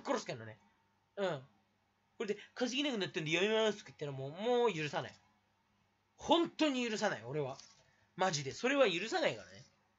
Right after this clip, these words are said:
まあ、俺みたいなことだけど。で、俺それで、なんだろうな。その、一本の動画あたり百円だけでもいいから、とか、喋りだけ動画、あの、べしゃり動画だけでもいいから、いいし、一週間に一本だけでもいいし、それくらいでもやってってほしい。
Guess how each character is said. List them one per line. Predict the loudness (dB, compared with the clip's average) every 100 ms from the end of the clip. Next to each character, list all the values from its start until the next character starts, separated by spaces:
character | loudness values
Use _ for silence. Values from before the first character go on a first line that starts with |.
| _ _ _ -4
ま | 0
あ、 | 4
俺 | 6 4
み | 4
た | 2
い |
な | 2
こ | -4
と |
だ | -6
け | -6
ど。 | 0
で、 | 0 0 -8 -2
俺 | 0 2
そ | 4
れ | 6 6 6
で、 |
な | 4
ん |
だ | 4
ろ | 4
う |
な。 | 4 2 -6 -20 _ _ _
そ | -4
の、 | 2 4 2 -2 _ _
一 | -10
本 | -10 _ 0 0
の | 0
動 | 2 2
画 | 2
あ | 0
た | 0
り | -4
百 | -6 -8 -6
円 | -6 -4
だ | -4
け | -2
で | -4
も | -6
い | -10 -10
い |
か | -2 0
ら、 | 0 -2 -8 -20 _ _ _ _
と | -10
か、 | -4
喋 | -2 -2 -2
り | -2
だ | -2
け | 0 0
動 | 0 -2
画、 | -6 -8
あ | -8
の、 | -6 -4 -4
べ | -4
し | -4
ゃ |
り | -4 -4
動 | -4
画 | -4
だ | -4
け | -6
で | -6
も | -8
い | -8 -4
い |
か | 0
ら、 | 2 0 -2 -18 -20 _ _ _ -20 -20 -18 -8
い | -4
い |
し、 | -2 -4
一 | -4 -2
週 | -2 -2
間 | -2 -2
に | -6
一 |
本 | -4 -2 -2
だ | -4
け |
で | -4
も | -6
い | -8 -4
い |
し、 | -4 -2
そ | -4
れ | -2
く | 2
ら | 4
い |
で | 4
も | 0
や | -4
っ | -6
て | -10
っ |
て | -10
ほ |
し | -12
い。 | -14